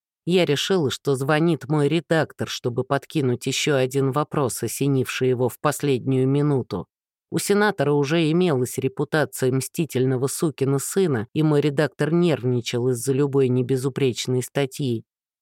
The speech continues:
В общем, когда я услышала в трубке голос твоего отца, первое, о чем подумала,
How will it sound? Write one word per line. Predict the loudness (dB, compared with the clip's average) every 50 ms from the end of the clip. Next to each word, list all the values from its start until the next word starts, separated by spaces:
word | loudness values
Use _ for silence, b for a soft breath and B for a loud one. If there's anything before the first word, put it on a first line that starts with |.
| _ _ _ _ _ _ _ _ -4
В | 0 0
общем, | 0 0 0 0 0 2 0 0 0
когда | 0 -2 0 2 2 2
я | 4 4 4 2
услышала | 2 0 0 -2 0 0 0 0 0 0 0 0 0
в | -2 -4
трубке | -4 -2 -2 -2 -4 -4 -2 -2 -2
голос | 0 0 0 2 2 2 0 -2 -6
твоего | -6 -2 0 2 2 2 2 0 0
отца, | 0 0 -2 _ -10 -4 -2 0 0 0 -2 -6 _ _ _ _
первое, | -2 0 0 0 0 0 0 0 0 0
о | -2
чем | -2 -2 -2 0 0 -2
подумала, | -2 -2 -2 -2 0 0 0 2 2 0 0 0 -2 -2